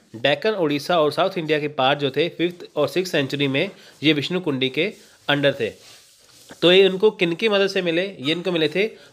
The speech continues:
वकाटक एम्पायर की वजह से। अब देखिए वकाटक एम्पायर, अ, के जो राजा थे, अ, हरिसेन, उन्होंने क्या किया था कि सलंक्यान के ऊपर हमला करके उनके राजा से विष्णु, अ, विष्णु कुंडी को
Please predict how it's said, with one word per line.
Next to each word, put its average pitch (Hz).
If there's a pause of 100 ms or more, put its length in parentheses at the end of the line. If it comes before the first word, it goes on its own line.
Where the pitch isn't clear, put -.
वकाटक 143 (420)
एम्पायर 147
की 147
वजह 120
से। 101 (220)
अब 131
देखिए 160
वकाटक 147
एम्पायर, 151
अ, 165 (160)
के 143
जो 151
राजा 135
थे, 147 (680)
अ, 127
हरिसेन, 156
उन्होंने 151
क्या 151
किया 139
था 165 (360)
कि 160 (200)
सलंक्यान 147
के 165
ऊपर 160
हमला 135
करके 139 (260)
उनके 139
राजा 143 (880)
से 160
विष्णु, 151
अ, 190
विष्णु 139
कुंडी 139
को 170